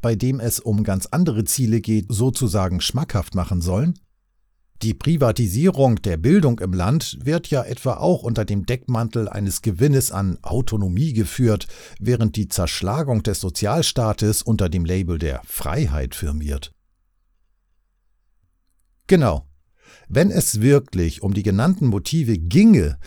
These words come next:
gäbe es Bargeldverbote und ähnlich drastische Maßnahmen schon längst. Schattenwirtschaft, Steuerhinterziehung und Terror sind ja keine neuen Entwicklungen.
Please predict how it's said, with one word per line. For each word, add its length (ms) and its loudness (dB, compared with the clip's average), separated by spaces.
gäbe 360 2
es 200 -2
Bargeldverbote 1080 0
und 280 -4
ähnlich 380 -2
drastische 520 -2
Maßnahmen 640 0
schon 260 0
längst. 520 -4
Schattenwirtschaft, 1000 -4
Steuerhinterziehung 1000 0
und 280 -4
Terror 440 2
sind 340 0
ja 200 2
keine 320 0
neuen 400 2
Entwicklungen. 720 -4